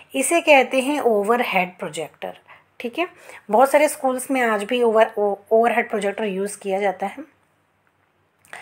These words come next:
ठीक है। जैसे अगर मैप को शो करना है या तो कोई डायग्राम को शो करना है टीचर को, तो टीचर ओएचपी यूज़ कर, करती हैं, अ, जिसके माध्यम से क्या होता है कि जो टीचर होती है, कोई छोटे से मैप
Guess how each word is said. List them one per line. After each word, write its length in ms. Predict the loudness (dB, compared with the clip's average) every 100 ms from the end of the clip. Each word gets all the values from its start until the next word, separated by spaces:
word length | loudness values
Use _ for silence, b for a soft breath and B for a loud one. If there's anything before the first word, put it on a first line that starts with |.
| B B -6
ठीक 120 | 0
है। 80 | 2
जैसे 320 | 2 2 2
अगर 300 | 2 2 0 0
मैप 400 | 2 2 0 0
को 120 | -2
शो 220 | 0 -2
करना 360 | -2 -4 -2 -4
है 180 | -4 -2
या 80 | -2
तो 120 | 0
कोई 140 | 0
डायग्राम 400 | 0 -2 -2 -4
को 140 | -4 -6
शो 180 | -4 -6
करना 280 | -6 -6
है 120 | -6 -8
टीचर 340 | -10 -6 -6
को, 180 | -6 -10 B B B B
तो 100 | -6
टीचर 320 | -4 2 6 6
ओएचपी 420 | 6 4 2 -6
यूज़ 280 | -6 -8 -12
कर, 140 | -14 _ _
करती 340 | -8 -8 -10 -10
हैं, 180 | -10 -12 B B B B -2
अ, 100 | -2
जिसके 340 | -2 -4 0
माध्यम 360 | 2 2 2 -4
से 140 | -2
क्या 140 | 0 0
होता 180 | 2
है 60 | 0
कि 100 | 0
जो 80 | -6
टीचर 380 | -8 -2 2 2
होती 240 | 0 -4
है, 60 | -4
कोई 200 | -2 -2
छोटे 500 | -4 -4 -4 -4 -4
से 220 | -4 -4
मैप 460 | -6 -6 -4 -4